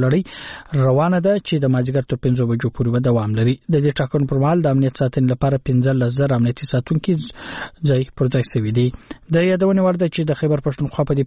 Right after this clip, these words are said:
پنځلسو ضلعو کې د بلدیاتي ټاکنې له دې کبله له سره کېږي چې د اپوزیشن ګوندونو پر واکمن تحریک انصاف د پراخو درغلیو تورونه پورې کړي وو. د ټ-، په پاکستان کې د سیلابونو له امله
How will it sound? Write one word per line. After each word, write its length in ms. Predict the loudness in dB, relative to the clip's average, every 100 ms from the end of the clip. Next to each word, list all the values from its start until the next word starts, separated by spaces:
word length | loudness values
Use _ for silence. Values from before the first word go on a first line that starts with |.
| 0
پنځلسو 520 | 2 2 0 0 0
ضلعو 180 | 2 0
کې 140 | 0 0
د 80 | 2
بلدیاتي 320 | 2 0 -2 -2
ټاکنې 300 | -2 0 2 2
له 40 | 0
دې 80 | 0
کبله 340 | 0 0 0 -2 -6 -2
له 80 | 0
سره 300 | 0 0 0
کېږي 320 | 0 -2 0 -2
چې 80 | 0
د 60 | -2
اپوزیشن 360 | 0 -2 2 2
ګوندونو 360 | 2 2 2 0 -4 -18 -8
پر 160 | 0 0
واکمن 300 | 0 -2 0
تحریک 240 | -2 0
انصاف 400 | -2 2 -2 -2 -4
د 120 | -4
پراخو 540 | 0 0 0 -2 0 2
درغلیو 540 | 0 0 2 2 0
تورونه 300 | 0 0 -2 -4
پورې 180 | -4 -4
کړي 220 | 0 2
وو. 100 | 2 0 -14 -20 -2
د 40 | -2
ټ-، 140 | -2 -12 _ -20 -20 -20 -20 _ _ _ _ -20 -20 -20 -20 -18 -18 -18 -18 -18 -20 -20 -2
په 160 | 0 0
پاکستان 300 | -2 -4 -4 -2
کې 80 | -4
د 80 | -2
سیلابونو 400 | -2 -2 -2 0
له 80 | 0 0
امله 160 | -2